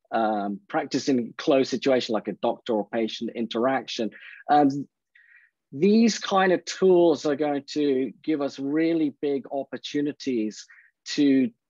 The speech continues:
focus on some of the things that we don't like to do in the classroom and then get left behind. So for example, these lower order things that, well,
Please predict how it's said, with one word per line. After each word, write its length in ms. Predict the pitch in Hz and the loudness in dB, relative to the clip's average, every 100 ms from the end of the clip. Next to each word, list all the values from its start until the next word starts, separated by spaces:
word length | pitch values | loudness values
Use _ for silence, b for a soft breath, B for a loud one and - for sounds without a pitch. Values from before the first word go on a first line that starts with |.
| _ _ _ _ _ _ _ _ | _ _ _ _ _ _ _ _
focus 480 | 185 214 208 170 - | 2 2 2 -4 -2
on 160 | 143 | -6
some 420 | - - - 196 220 | -6 -10 -6 -4 -2
of 140 | 196 | -4
the 80 | 185 | -8
things 400 | - 185 175 135 | -6 -4 -4 -4
that 100 | 131 | -4
we 100 | 139 | -2
don't 340 | - 165 175 | 0 0 0
like 240 | 156 143 - | -2 -4 -6
to 100 | 131 | -4
do 340 | - 160 180 | 2 4 4
in 100 | 156 | 2
the 100 | 110 | -4
classroom 680 | - 120 104 101 - 98 92 - | -8 -8 -8 -10 -8 -6 -6 0
and 160 | 135 | 2
then 240 | 139 143 127 | 4 4 4
get 220 | 139 127 | 2 2
left 240 | 123 120 - | 0 0 -4
behind. 520 | 113 127 131 104 90 _ B B - | -6 -2 -4 -4 -12 _ B B -6
So 200 | - 127 | 0 0
for 120 | 135 | 0
example, 420 | 113 139 120 127 | 0 2 2 2
these 260 | 117 135 117 | 4 4 4
lower 600 | 120 127 139 156 160 156 | 2 4 6 6 6 4
order 260 | 139 127 | 4 0
things 580 | 120 - 123 117 110 104 B B B | -2 -4 -4 -4 -6 -8 B B B
that, 380 | 139 139 139 - b b b | 2 4 2 -2 b b b
well, 480 | - 175 175 175 165 | 2 4 4 2 -2